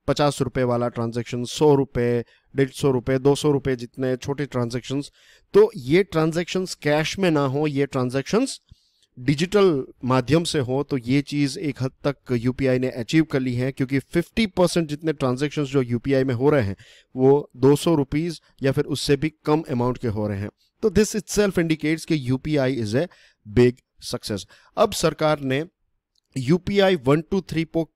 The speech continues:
पे को क्यों लॉन्च किया है, इसके बारे में बात करते हैं। आगे बढ़े उससे पहले, you can get in touch with me via Instagram, Facebook, Twitter। You can join my Telegram channel as well। दोस्तों, क्या आपने मेरे मोटिवेशनल पॉडकास्ट को सुना है? नहीं सुना है तो check out Curiously Forever।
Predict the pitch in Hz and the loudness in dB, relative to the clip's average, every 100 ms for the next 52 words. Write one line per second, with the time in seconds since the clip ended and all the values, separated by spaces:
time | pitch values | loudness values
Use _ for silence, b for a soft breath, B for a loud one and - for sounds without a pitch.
0 | _ - 147 147 165 - 208 190 127 123 | _ -2 0 0 -2 -4 0 4 4 2
1 | - 117 107 151 - 147 117 107 98 90 | -4 -6 -6 -10 -8 -4 -4 -6 -8 -10
2 | - 104 113 123 139 151 160 156 147 - | -10 -10 -8 -2 0 4 4 4 2 0
3 | 123 - 120 185 - B B - 196 226 | -4 0 0 0 -4 B B 0 0 2
4 | 214 233 226 202 196 196 185 180 185 143 | 2 2 2 0 0 0 -2 0 2 2
5 | 143 143 131 - 135 123 131 131 - 135 | 2 2 -2 -2 -2 0 0 -2 2 2
6 | 117 113 127 - 127 143 151 208 185 131 | 2 -2 -4 -2 -4 0 0 2 0 -2
7 | 135 113 127 123 120 113 123 123 120 120 | -2 2 4 4 0 -2 -2 -2 -2 -4
8 | - 131 147 170 147 131 156 165 B B | -2 0 2 2 0 2 2 2 B B
9 | 143 175 - 196 185 185 165 - 170 160 | 0 0 2 0 0 0 -2 -2 0 0
10 | 151 123 139 180 170 160 - 170 - 131 | 0 0 0 0 0 0 -2 -4 0 0
11 | 123 143 151 - 147 127 151 160 117 156 | 0 -2 -4 -4 -4 -2 0 -2 0 2
12 | 196 175 160 151 165 156 143 147 160 - | 2 -2 -4 -4 -6 -6 -4 -2 -4 -4
13 | 139 139 156 160 151 139 135 135 143 | -6 -4 -4 -6 -4 -2 -2 -2 -2